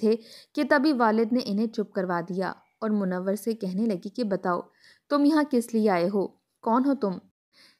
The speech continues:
ये सुनकर मुनव्वर ने एक नज़र लोगों के मजमे पर डाली और फिर कहने लगा कि "यहाँ बात करना मुनासिब नहीं लगता। मैं चाहता हूँ कि अकेले में आपसे कुछ बात करूँ।" कुछ ही देर बाद वो पंचायत बर्खास्त कर दी गई और आमना के वालिद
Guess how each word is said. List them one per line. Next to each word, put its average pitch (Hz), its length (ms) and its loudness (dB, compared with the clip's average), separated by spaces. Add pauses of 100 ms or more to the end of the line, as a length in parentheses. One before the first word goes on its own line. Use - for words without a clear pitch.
ये 277 140 4
सुनकर 285 380 2
मुनव्वर 226 420 4
ने 226 220 0
एक 208 220 2
नज़र 208 300 0
लोगों 185 300 0
के 208 120 -6
मजमे 196 360 -2
पर 202 140 -2
डाली 190 300 -2
और 196 180 -2
फिर 196 180 -6
कहने 190 320 -2
लगा 180 260 -2
कि 202 140 -4
"यहाँ 196 300 -2
बात 170 240 -4
करना 185 260 -6
मुनासिब 196 460 -4
नहीं 185 220 0
लगता। 170 380 -6 (520)
मैं 254 120 2
चाहता 262 320 2
हूँ 277 180 0
कि 269 120 -4
अकेले 208 380 -2
में 214 200 -2
आपसे 180 340 -8
कुछ 220 240 -8
बात 156 220 -4
करूँ।" 175 360 -8 (220)
कुछ 226 220 -4
ही 247 60 -2
देर 220 200 0
बाद 185 280 -4
वो 208 80 -2
पंचायत 185 500 -4
बर्खास्त 190 560 -6
कर 180 120 -4
दी 175 200 -6
गई 175 260 -4 (420)
और 190 140 0
आमना 175 300 0
के 190 180 -4
वालिद 180 340 -4